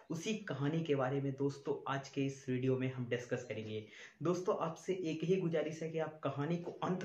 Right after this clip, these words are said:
तक सुनिएगा, otherwise कहानी का आप कोई सार निकाल नहीं पाएंगे,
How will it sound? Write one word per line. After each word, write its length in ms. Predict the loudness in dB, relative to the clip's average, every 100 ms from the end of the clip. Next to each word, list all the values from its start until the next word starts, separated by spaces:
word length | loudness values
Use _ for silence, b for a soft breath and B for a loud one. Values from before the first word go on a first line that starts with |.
| -2
तक 120 | -2
सुनिएगा, 440 | -2 -2 0 0 2
otherwise 400 | 4 4 2 0
कहानी 380 | -2 0 0 0
का 100 | 0
आप 260 | 2 0 2
कोई 120 | 0
सार 320 | 2 4 4
निकाल 360 | 2 2 2 4
नहीं 180 | 4 2
पाएंगे, 400 | 0 -2 -2